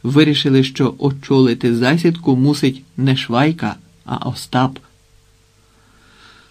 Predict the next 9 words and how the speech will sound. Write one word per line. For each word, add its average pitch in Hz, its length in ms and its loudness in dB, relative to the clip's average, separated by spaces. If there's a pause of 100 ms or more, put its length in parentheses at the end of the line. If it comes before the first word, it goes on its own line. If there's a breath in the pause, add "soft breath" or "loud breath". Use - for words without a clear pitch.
(320 soft breath)
Тож 196 180 -6
тепер 170 420 -4
Швайка 165 500 0
подумки 151 640 2
проклинав 151 880 2
цього 123 320 -2
прибульця 127 800 -2
з-за 135 300 -4
порогів. 131 640 -4